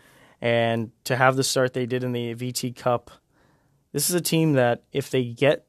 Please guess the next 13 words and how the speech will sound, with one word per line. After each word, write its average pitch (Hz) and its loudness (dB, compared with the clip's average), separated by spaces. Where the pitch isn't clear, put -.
it 151 -6
together, 143 0
only 104 -6
one 117 -4
loss 123 0
so 127 0
far, 110 2
and 123 -4
turn 147 2
those 139 2
draws 135 4
into 135 -4
wins, 123 -2